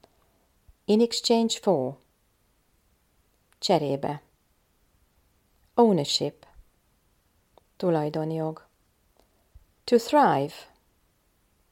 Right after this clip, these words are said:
Gyarapodni. To go public. Tőzsdére lépni.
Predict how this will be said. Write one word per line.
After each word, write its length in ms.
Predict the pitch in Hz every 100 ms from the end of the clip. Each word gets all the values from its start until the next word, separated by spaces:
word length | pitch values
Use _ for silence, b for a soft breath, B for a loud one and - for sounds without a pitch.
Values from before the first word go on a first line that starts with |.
| _ _ _
Gyarapodni. 840 | 196 196 151 - 151 151 156 156 _ _ _ _ _ _ _ _ _ _ _ _ _
To 120 | -
go 240 | 214 269 302
public. 560 | 294 240 151 131 - - _ _ _ _ _ _ _ _ _ _ _ _ _ _ _ _ -
Tőzsdére 500 | 185 165 160 156 151
lépni. 520 | 156 156 - 165 165